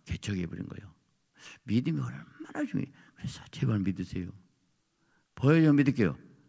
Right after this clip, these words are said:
그럼 뭐 보여주면 하늘에, 하늘에 붕 떠다니는데 뭐라고, 보라 그러지. 믿으라고 그래. 안 보니까 믿으라 그러지. 왜 안 믿냐고요?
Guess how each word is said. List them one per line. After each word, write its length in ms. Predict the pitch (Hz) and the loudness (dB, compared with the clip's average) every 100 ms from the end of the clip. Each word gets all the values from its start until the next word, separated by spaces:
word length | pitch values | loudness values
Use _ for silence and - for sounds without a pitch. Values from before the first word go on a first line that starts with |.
| _ _ _ _ _ _ _ _ | _ _ _ _ _ _ _ _
그럼 200 | 208 208 | 2 4
뭐 100 | 180 | 6
보여주면 520 | 165 185 170 156 131 - | 6 6 6 4 2 0
하늘에, 420 | 165 160 139 139 - - | 0 2 0 -2 -10 -8
하늘에 220 | 143 151 | -2 -2
붕 280 | 135 139 131 | -2 -2 -2
떠다니는데 400 | - 151 139 113 | 0 2 2 2
뭐라고, 380 | 101 117 107 98 92 - - | 0 0 0 0 -2 -6 -8
보라 220 | 98 107 | -2 0
그러지. 260 | 98 85 80 | 2 0 -2
믿으라고 460 | 85 87 90 82 78 | -4 -4 -2 -2 -4
그래. 100 | - | -6
안 140 | 80 | -2
보니까 280 | 90 85 76 | 0 -2 -2
믿으라 300 | 69 80 76 | -6 -4 -6
그러지. 340 | - - - - _ _ _ _ _ _ _ _ _ _ _ _ _ _ _ _ - | -6 -12 -14 -16 _ _ _ _ _ _ _ _ _ _ _ _ _ _ _ _ 0
왜 260 | 139 151 | 4 4
안 200 | 135 107 | 4 0
믿냐고요? 600 | 101 98 90 87 - - | -4 -6 -6 -8 -12 -16